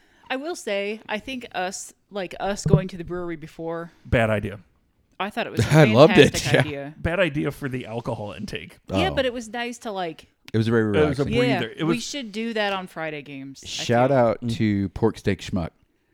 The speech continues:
Speaker 2: Yes.
Speaker 3: who
Speaker 1: We met
Speaker 2: Yes,
Speaker 1: him.
Speaker 2: we met him.
Speaker 1: Mm-hmm.
Speaker 3: I, I had tweeted a picture of us, not us, just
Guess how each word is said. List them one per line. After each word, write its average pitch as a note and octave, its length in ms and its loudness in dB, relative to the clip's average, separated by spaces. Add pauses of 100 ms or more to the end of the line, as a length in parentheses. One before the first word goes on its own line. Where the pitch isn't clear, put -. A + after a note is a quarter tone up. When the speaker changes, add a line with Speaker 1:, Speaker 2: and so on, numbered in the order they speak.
Speaker 2:
Yes. C3+ 220 -2
Speaker 3:
who A2+ 200 8
Speaker 1:
We G#2 100 4
met G#2+ 160 2
Speaker 2:
Yes, C3 340 2
Speaker 1:
him. - 100 -2
Speaker 2:
we - 80 -2
met B2+ 220 -4
him. G3 160 -4
Speaker 1:
Mm-hmm. F#3+ 380 -6 (120)
Speaker 3:
I, G2+ 320 0 (420)
I F#2 80 -4
had F2+ 260 -4 (260)
tweeted B2 460 4
a - 100 -2
picture A2+ 360 0
of G2+ 100 2
us, - 420 0
not G#2+ 280 -4
us, F2+ 300 -4
just - 240 -12